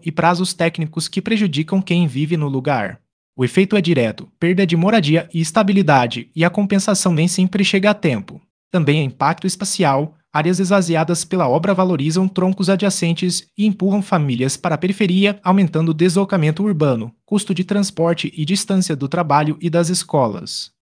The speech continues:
Entender esses mecanismos diretos é o primeiro passo para reagir antes que promessas virem prejuízo permanente. Você precisa conhecer expropriação,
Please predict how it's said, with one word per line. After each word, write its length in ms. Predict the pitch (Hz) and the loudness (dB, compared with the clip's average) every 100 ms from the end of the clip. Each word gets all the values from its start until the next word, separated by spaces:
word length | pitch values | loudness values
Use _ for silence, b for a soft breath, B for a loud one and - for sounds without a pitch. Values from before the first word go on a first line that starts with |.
| _ | _
Entender 400 | 175 180 208 156 | -2 2 2 2
esses 220 | 156 165 147 | 0 -2 -2
mecanismos 600 | 165 170 147 123 143 139 | -2 0 0 0 -2 0
diretos 480 | 170 156 156 170 160 | 2 2 2 0 2
é 60 | |
o 40 | 175 | 0
primeiro 400 | 175 151 143 160 | 0 0 0 0
passo 380 | 156 151 160 | 2 2 2
para 180 | 165 165 | -2 -2
reagir 380 | 147 156 147 165 | 2 2 2 4
antes 260 | 190 214 - | 2 2 -2
que 80 | |
promessas 480 | 156 180 165 175 180 | -4 0 0 0 -2
virem 260 | 143 180 180 | -2 2 2
prejuízo 520 | 190 190 196 175 165 | 2 2 2 2 0
permanente. 800 | 160 165 156 131 110 120 - - _ _ - | 0 0 0 -2 -4 -8 -14 -16 _ _ -8
Você 220 | 135 190 | -4 -2
precisa 340 | 196 196 202 | -2 -2 -2
conhecer 380 | 202 196 190 185 | 0 0 0 -2
expropriação, 800 | 190 - 190 220 196 - 151 127 | -2 -4 -6 -4 -4 -2 -4 -4